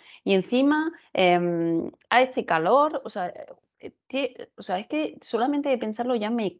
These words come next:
canso, ¿no? Eh, yo no sé cómo, cómo veis esto vosotras. Ángeles, por ejemplo, cuéntanos. O Sandra, me da igual, una y la otra.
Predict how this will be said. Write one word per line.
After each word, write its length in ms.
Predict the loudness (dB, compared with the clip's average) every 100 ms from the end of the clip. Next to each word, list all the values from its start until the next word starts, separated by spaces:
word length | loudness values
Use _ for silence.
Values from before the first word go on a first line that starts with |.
| 0
canso, 540 | 2 2 0 -2 -2
¿no? 300 | -2 -2 -4 -6 -16 _
Eh, 300 | -2 0 0
yo 120 | 0 -2
no 120 | 0
sé 220 | 2 2
cómo, 380 | 2 0 -2 -2
cómo 240 | -2 2
veis 240 | 2 2 0 -2
esto 200 | -4 -4
vosotras. 760 | -4 -2 -2 -2 -4 -4 -8 -14 _ _ _ _ _ _ _ _ _ _ -2
Ángeles, 480 | 0 0 -2 -2 -2
por 160 | -6
ejemplo, 420 | -6 -2 -2 -2 0
cuéntanos. 500 | 0 0 0 0 -2 -4 _ 4
O 160 | 4
Sandra, 320 | 6 4 4
me 140 | 4 2
da 80 | 2
igual, 280 | 0 -2 -2
una 180 | -2 0
y 60 |
la 120 | 0
otra. 320 | -2 -6 -12